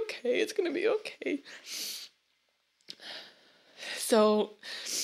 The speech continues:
he was, um, we went out to see him after that, and he had a mask over his face, a breathing oxygen, and he said to Mom, so, um, they told me that I have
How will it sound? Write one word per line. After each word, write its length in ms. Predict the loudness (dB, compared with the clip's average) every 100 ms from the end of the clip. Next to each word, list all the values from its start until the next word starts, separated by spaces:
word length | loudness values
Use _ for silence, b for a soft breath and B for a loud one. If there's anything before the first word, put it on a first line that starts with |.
| B -10 _
he 180 | 2 4
was, 540 | 8 8 6 0 -6 -4 4
um, 440 | 6 6 4 -4 -12 _
we 200 | 2 4
went 180 | 6 6
out 140 | 6 4
to 120 | 2
see 240 | 4 4
him 180 | 4 4
after 380 | 4 2 2 2
that, 360 | 4 4 4 2 -6 -4
and 560 | 0 2 2 0 -4 -12 B B B B -8
he 240 | -4 2 4
had 200 | 4 4
a 40 |
mask 500 | 4 4 4 2 2
over 280 | 2 4 4
his 180 | 2 0
face, 400 | 2 4 4 0
a 40 |
breathing 600 | -4 0 2 4 4 4
oxygen, 720 | 2 0 0 0 2 2 2 0 B B B B B _ _ _ -6
and 420 | -2 0 -2 -6 -14 _ _
he 180 | -2 -2
said 320 | 4 4 4
to 140 | 2 2
Mom, 380 | 2 2 -2 -4 B B B B _ _ _ -18 -12 -8 0
so, 460 | 2 4 4 4 2
um, 520 | 2 4 2 0 0
they 120 | -2
told 340 | -2 0 2 4
me 140 | 4
that 160 | 4 4
I 60 |
have 260 | 4 2 0